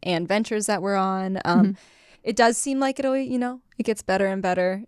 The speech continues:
Speaker 1: every day, which is exciting.
Speaker 2: Mm-hmm.
Speaker 1: Um, and then for the future,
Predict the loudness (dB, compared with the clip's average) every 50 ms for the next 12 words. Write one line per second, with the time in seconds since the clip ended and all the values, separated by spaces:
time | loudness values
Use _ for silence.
0 | -2 -2 -2 0 0 -2 0 0 0 0 0 -2 -2 -8 -8 -6 -4 -2 0 0
1 | 2 2 0 -2 2 4 4 4 4 2 -2 -10 _ -6 -4 -2 0 0 0 0
2 | 0 -2 -4 -2 -2 0 0 0 0 0 -4 -4 -4 -4 -4 -4 -4 0 0 0
3 | 0 0 -2 -2 -2 -2 -6 -10